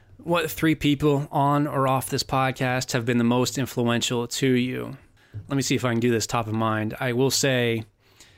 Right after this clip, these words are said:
the first person who comes to mind, and I mention her name all the time, is Christina Wise. Um, I've been taking, I'm just finishing up her Curbs, uh, money class, which has been phenomenal. It's helped absolutely transform my life and how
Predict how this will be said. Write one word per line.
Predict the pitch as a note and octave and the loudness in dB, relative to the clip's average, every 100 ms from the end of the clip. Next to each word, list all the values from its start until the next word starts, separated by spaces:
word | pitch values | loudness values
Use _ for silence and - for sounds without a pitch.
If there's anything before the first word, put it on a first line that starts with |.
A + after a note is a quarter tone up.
| - - | -16 -10
the | |
first | - D#3+ D3 | 0 0 2
person | D3+ - | 0 0
who | C#3+ | -2
comes | C3+ B2 | 0 0
to | A#2+ | 0
mind, | A#2+ A#2+ A#2+ B2 | 0 0 0 0
and | B2 | -2
I | B2 C3 A#2+ | -2 -4 -2
mention | A#2+ - - | 0 -2 -2
her | |
name | B2 A#2 B2 | 0 0 0
all | A#2+ | 0
the | A2+ | -2
time, | A#2 B2+ A#2+ A#2 | -2 0 0 0
is | - | -2
Christina | B2+ - C3+ A#2 | -2 0 0 0
Wise. | G#2+ B2 C3 C3+ C#3 - - - - - | 2 2 2 0 0 -2 -8 -20 -20 -8
Um, | A#2+ A2+ A2+ A2 B2 | -4 -2 -2 -4 -4
I've | C#3 A#2 | -6 -4
been | A#2 A#2 | -2 0
taking, | C3+ C3 C3 A#2 - | -2 2 2 0 -2
I'm | A#2 | -4
just | B2 - | -2 -2
finishing | C#3 A#2+ B2 A#2+ | -2 -2 0 -2
up | - | -2
her | A#2+ | -4
Curbs, | - - B2 A#2+ - - | -4 0 0 0 -2 -4
uh, | B2 A2+ A2 A2+ - - | -4 -2 -2 -4 -4 -6
money | C#3+ B2 B2 | -2 0 0
class, | A2+ - A#2 A2 A2 - - - - | -2 -4 -2 -2 -2 -4 -10 -20 -6
which | B2+ - | -2 -2
has | B2 | 2
been | A#2+ A#2 | 2 0
phenomenal. | - A#2+ A2+ A2+ A2+ A2+ | -2 -2 0 0 0 0
It's | A#2+ | -2
helped | B2+ A#2+ | -2 -2
absolutely | - C3 - C#3 A#2+ | -2 -4 0 0 0
transform | - B2 A#2 - - B2+ A#2 A2+ A#2+ | 0 0 0 0 0 2 2 0 -2
my | A#2+ A2+ | 0 0
life | A2+ A2 A2 A#2+ | 0 0 -2 -6
and | |
how | A#2 B2+ C3 B2+ | -4 -2 0 0